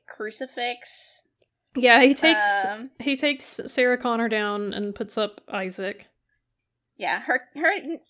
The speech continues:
Speaker 1: character in this is named Vicky, but I don't know why I can remember that and not anyone else's name.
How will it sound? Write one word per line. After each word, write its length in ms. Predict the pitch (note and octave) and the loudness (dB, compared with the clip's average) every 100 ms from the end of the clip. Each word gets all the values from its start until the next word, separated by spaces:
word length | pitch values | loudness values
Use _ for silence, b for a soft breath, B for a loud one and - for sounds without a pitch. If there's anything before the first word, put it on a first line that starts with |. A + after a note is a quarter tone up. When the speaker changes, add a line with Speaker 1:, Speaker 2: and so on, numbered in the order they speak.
| - | -10
Speaker 1:
character 400 | C4 C4 - C4 | -4 -4 -2 -6
in 80 | B3+ | -6
this 180 | B3 | -10
is 120 | A#3+ A#3 | -12 -12
named 280 | G#3+ G3 | -12 -12
Vicky, 360 | G#3 G3 G3 F#3 F#3+ | -10 -8 -8 -10 -4
but 120 | G3 | -2
I 260 | G#3 A#3 A#3+ | -2 -2 -6
don't 120 | G3+ | -8
know 160 | G#3 G3+ | -8 -4
why 280 | F#3+ F#3 | -2 -2
I 60 | F3 | -4
can 180 | - F#3+ | -8 -12
remember 340 | F3+ F3+ F#3+ | -12 -12 -10
that 300 | F3+ D#3+ D#3+ | -6 -4 -6
and 120 | D3+ | -8
not 240 | E3+ D3+ - | -8 -6 -6
anyone 300 | F3 E3 C3+ | -8 -12 -10
else's 380 | G2 F#3+ - - | -12 -12 -18 -16
name. 320 | D3 - A#3 | -16 -14 -18